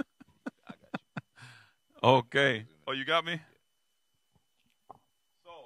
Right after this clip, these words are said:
Speaker 2: aquí está. Para que ustedes vean, ahí está el libro donde eso fue escrito. Donde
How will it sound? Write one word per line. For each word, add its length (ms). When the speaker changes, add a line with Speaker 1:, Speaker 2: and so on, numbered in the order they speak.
Speaker 2:
aquí 220
está. 340
Para 160
que 120
ustedes 440
vean, 340
ahí 260
está 600
el 240
libro 320
donde 240
eso 200
fue 180
escrito. 540
Donde 560